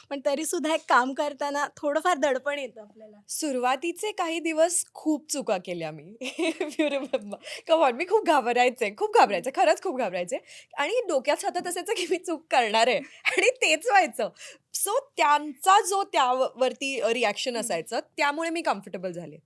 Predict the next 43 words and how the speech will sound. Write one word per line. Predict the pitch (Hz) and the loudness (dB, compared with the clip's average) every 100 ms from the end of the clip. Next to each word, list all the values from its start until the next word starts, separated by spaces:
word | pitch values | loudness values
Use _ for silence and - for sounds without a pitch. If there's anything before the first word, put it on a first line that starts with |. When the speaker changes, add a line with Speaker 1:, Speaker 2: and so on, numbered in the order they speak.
| _ _ _ _ | _ _ _ _
Speaker 2:
की | 320 | -8
मी | 311 285 311 370 | -6 -6 -4 -2
स्वतःला | 370 320 330 349 | 0 2 4 2
सांगत | 339 269 277 | 0 0 -2
होते, | 311 247 220 | -2 0 0
आपण | 233 233 311 | 0 0 0
होतं | 294 269 302 | 0 0 0
ना | 269 247 | -2 -4
की | 262 | -2
यार, | 254 | -2
Speaker 1:
हा. | 311 | -2
Speaker 2:
इतके | - | -6
मोठे | 277 277 285 | -6 -4 -6
कलाकार | 277 254 269 | -4 -4 -4
आहे, | 285 | -4
स्वतःला | 269 214 220 | -6 -4 -4
आपण | 240 269 | -4 -6
सांगत | 269 233 226 | -10 -10 -10
असतो | 226 220 | -10 -12
की | 240 | -6
काहीतरी | 233 170 208 214 | -6 -6 -12 -12
चूक | 247 - | -12 -10
नको | 208 | -8
Speaker 1:
हम्म. | 220 | -6
Speaker 2:
व्हायला | 214 175 165 - - 254 | -6 -8 -12 -16 -12 -8
आणि | 269 | -4
ती | 320 | -2
चूक | 339 330 | -2 -2
होते. | 349 247 185 - _ _ _ - | 2 2 0 -10 _ _ _ -4
पण | 381 | -2
समोरचा | - 320 269 294 330 370 | -2 -4 -4 -4 -2 -2
व्यक्ती | 330 - 320 | -2 -4 -8
तुम्हाला | 320 311 320 | -6 -4 -2
जेव्हा | 339 339 | -2 -4
सांभाळून | 269 226 254 311 | -6 -4 -4 -4
घेतो, | 330 262 240 | -4 -4 -4
Speaker 1:
हम्म. | 277 247 | -6 -6
Speaker 2:
तो | |
कॉन्फिडन्स | 339 294 240 254 277 311 | -2 -2 -2 -2 -2 -2
पुन्हा | 294 233 233 | -8 -6 -2
एकदा | 220 214 233 | -2 0 0
येतो. | 196 - | 0 -6
Speaker 1:
बरोबर. | 226 - | -16 -18